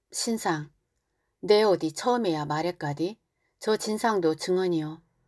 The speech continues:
내가 그만큼 옳은 말로 타일렀고 또 덮어주었으면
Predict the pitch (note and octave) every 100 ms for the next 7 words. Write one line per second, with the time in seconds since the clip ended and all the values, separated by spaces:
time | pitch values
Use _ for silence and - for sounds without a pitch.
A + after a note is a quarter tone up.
0 | _ _ _ G3+ G#3+ G3+ F#3 G3 G3+ G#3
1 | - E3 E3+ F3+ G3+ A3 G#3 D#3+ D#3 -
2 | A#3+ A3 F3 - D3 C#3+ _ _ B3 G#3+
3 | - F#3+ - G3+ G3 G3 - D#3 D3